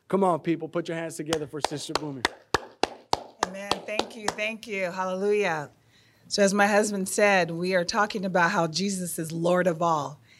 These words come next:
Speaker 2: And Jesus is the King of Kings and the Lord of Lords. He is our Lord and our Master, the one and only sovereign God. And how is this possible? It's possible because of the work that was done on the cross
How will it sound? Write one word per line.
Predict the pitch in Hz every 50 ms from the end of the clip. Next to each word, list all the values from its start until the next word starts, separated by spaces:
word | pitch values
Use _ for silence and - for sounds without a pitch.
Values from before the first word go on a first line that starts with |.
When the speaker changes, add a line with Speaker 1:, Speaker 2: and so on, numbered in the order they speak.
| _ _ -
Speaker 2:
And | 170 180 165
Jesus | - 226 240 277 269 277 262 220 -
is | - - 226 240 240 220 185 165
the | 185 175
King | - - - 247 240 226
of | 208 180 170
Kings | - 247 226 214 214 202 185
and | 190 175
the | 170 165
Lord | 165 170 180 190 202 202 196
of | 180 165 170
Lords. | 180 190 185 170 156 147 151 -
He | - 226 233
is | 220 196
our | 214 196 196
Lord | 185 185 190 208 220 240 240 247 254 254
and | - - 190 185
our | 185 175 170 165
Master, | 175 185 190 196 202 208 220 - - - - 160 - - - _ _ _ _ _ _ _ _ _ _ _ _ _ _ _
the | - 196
one | 190 202 220 240 262 262
and | 262 247 233
only | 214 226 247 262 254 247
sovereign | 233 240 - 220 196 196 190 175 185 180 170
God. | 180 165 151 143 131 - - _ _ _ -
And | - 226
how | 220 247 269 294 294
is | 302 262
this | 269 285 262 -
possible? | - - 277 254 262 - - 240 208 - - - - _ _ _ _ _ _ _ _ _ _ _ _ -
It's | 196 160 -
possible | - - - 262 277 294 - 254 208
because | 214 190 240 196 175
of | 202 175
the | 190
work | 185 170 185 214 226 233 226 -
that | 208 196 175
was | 180 170 165
done | 160 208 208
on | 208 202 185
the | 175 175
cross | - - - 220 208 190 135 110 - - - - -